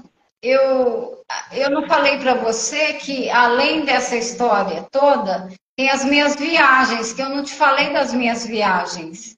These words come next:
Porque, deixa eu, eu explicar pra você. Eu viajei, eu morei em Portugal, eu queria morar fora do país. Em noventa e nove, eu resolvi ir pra Portugal. Fiquei lá até dois mil e um morando em Portugal.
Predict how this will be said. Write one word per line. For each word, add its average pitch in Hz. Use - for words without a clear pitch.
Porque, 233
deixa 247
eu, 262
eu 226
explicar 226
pra 226
você. 190
Eu 247
viajei, 226
eu 220
morei 240
em 254
Portugal, 240
eu 240
queria 247
morar 262
fora 277
do 269
país. 247
Em 220
noventa 240
e 285
nove, 208
eu 220
resolvi 254
ir 262
pra 262
Portugal. 262
Fiquei 254
lá 262
até 285
dois 330
mil 330
e 302
um 233
morando 226
em 220
Portugal. 196